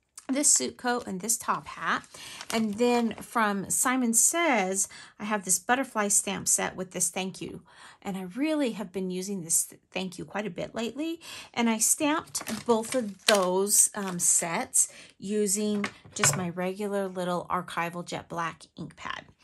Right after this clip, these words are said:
So I had the card all put together, popped up on foam, and I had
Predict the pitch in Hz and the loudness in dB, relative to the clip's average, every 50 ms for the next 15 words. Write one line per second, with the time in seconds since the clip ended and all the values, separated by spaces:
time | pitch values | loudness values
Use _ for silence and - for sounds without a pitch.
0 | - - - - - - - - - 269 262 254 254 247 240 269 320 392 370 370 | -10 -10 -10 -10 -2 0 2 4 6 6 6 6 6 4 4 2 2 0 0 4
1 | - 359 339 330 302 285 277 - 302 - - 262 247 311 302 311 320 320 302 311 | 6 8 8 8 8 4 2 0 -4 -4 -6 -2 0 2 4 6 6 4 4 2
2 | - 320 311 311 - 294 294 - 269 262 254 240 - _ _ - 294 277 277 277 | 0 -2 -2 0 -2 -4 -2 -2 -2 -2 -2 -4 -6 _ _ 0 2 2 4 4
3 | 277 277 269 269 262 254 - - - - - - _ _ _ _ - 247 247 240 | 4 2 2 0 -2 -4 -8 -16 -20 -20 -20 -20 _ _ _ _ 0 2 4 4
4 | 240 247 240 240 226 - - - - 247 240 240 240 240 233 226 226 247 226 214 | 4 4 4 2 0 -2 -4 0 2 2 4 2 2 0 0 -2 -4 -6 -8 -8